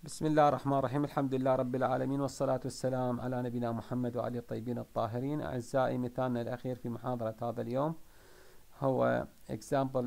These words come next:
let the C D F of a random variable X is. لهنا أعطاني دالة ال C D F، ومن شكل دالة ال C D F أنها لمتغير عشوائي مستمر. ليش؟ لأنه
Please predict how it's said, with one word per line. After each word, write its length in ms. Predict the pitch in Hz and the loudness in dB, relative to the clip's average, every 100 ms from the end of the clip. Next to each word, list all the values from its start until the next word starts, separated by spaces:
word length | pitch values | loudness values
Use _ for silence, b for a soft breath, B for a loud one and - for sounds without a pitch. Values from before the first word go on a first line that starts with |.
| 123 | 2
let 380 | 139 156 156 139 | 2 0 0 -2
the 80 | |
C 200 | 131 - | 0 0
D 80 | 143 135 | 2 2
F 240 | 127 127 - | 2 0 -2
of 240 | 135 120 117 | -4 -4 -4
a 120 | 127 131 | -4 -2
random 360 | 143 135 120 | 0 0 0
variable 440 | 117 127 120 113 117 | 0 0 0 0 -2
X 340 | 117 120 - | -2 -4 -6
is. 500 | - 131 120 120 - - B B B B | -4 -2 -2 -4 -12 -18 B B B B
لهنا 480 | 120 120 143 160 147 | -4 0 2 2 2
أعطاني 560 | 139 147 165 165 147 | 0 4 6 6 4
دالة 360 | 135 156 156 139 | 4 6 6 2
ال 60 | 139 | -2
C 280 | - - 139 | -4 -2 0
D 340 | 127 110 110 107 | 0 0 -2 -4
F، 20 | - - - b b b b - | -10 -20 -20 b b b b -2
ومن 260 | 120 160 | 0 0
شكل 320 | 175 202 180 | 2 0 2
دالة 340 | 147 143 143 139 | 2 4 4 2
ال 60 | 131 | -4
C 220 | - 135 | -4 -2
D 280 | 127 120 123 | 0 0 0
F 40 | 123 | 0
أنها 340 | 135 135 131 | 0 0 0
لمتغير 580 | 127 123 135 139 139 131 | 0 0 0 0 2 0
عشوائي 520 | 123 - 135 139 147 | -2 -2 2 2 2
مستمر. 540 | 143 - 120 123 123 | -2 -2 0 0 0
ليش؟ 440 | 117 127 143 139 - | -2 -2 0 -2 -4
لأنه 680 | 117 127 123 123 123 120 | -2 0 0 0 -2 -2